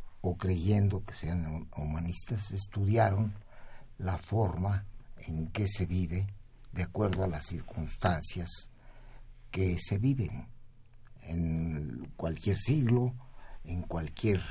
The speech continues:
parte del mundo, en nuestro país,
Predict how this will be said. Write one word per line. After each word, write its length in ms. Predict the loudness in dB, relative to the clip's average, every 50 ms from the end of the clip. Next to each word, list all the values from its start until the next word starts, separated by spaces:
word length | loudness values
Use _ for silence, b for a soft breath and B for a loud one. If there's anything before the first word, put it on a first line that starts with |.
| -4 -4 -4 -6 -6 -8 -10 -10 -10 -4
parte 420 | -2 0 2 2 0 0 -2 -2 0
del 160 | 0 0 2
mundo, 540 | 4 6 6 6 6 6 4 4 2 0 -4 B B B B B B B
en 180 | -4 -2 0 0
nuestro 340 | 0 -2 -2 -4 -6 -6
país, 840 | -6 -4 -4 0 2 2 4 6 4 4 4 2 -2 -4 -6 -6